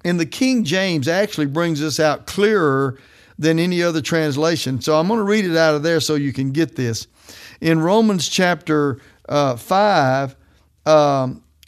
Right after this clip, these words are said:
it says this, and, and of course people don't wanna do this, um, but it says, let me read verse two first in, in, uh, Romans chapter five. It says,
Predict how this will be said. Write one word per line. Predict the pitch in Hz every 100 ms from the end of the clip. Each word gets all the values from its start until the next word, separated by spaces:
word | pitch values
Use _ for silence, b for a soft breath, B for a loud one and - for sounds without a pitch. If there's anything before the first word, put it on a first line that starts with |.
| _
it | 175 165
says | - 208 196 147
this, | 185 175 135
and, | 135 135
and | 160 147
of |
course | - 165
people | - 190 160
don't | 165 156
wanna | 151 143
do | 139 196 208
this, | 147 143 147 - - b b b
um, | 147 156 147 135 127 - _ _ _ _
but | 151 151 165
it | 170 165
says, | - 240 247 185 165 165 - b b b b
let | 233
me | 339
read | 254 185 151
verse | 175 139
two | - - - 196 151
first | 165 165 135 147
in, | 139 -
in, | 139 143 127 123 -
uh, | 131 127 123
Romans | 143 165 156 120
chapter | 156 139 127
five. | 151 147
It |
says, | 127 127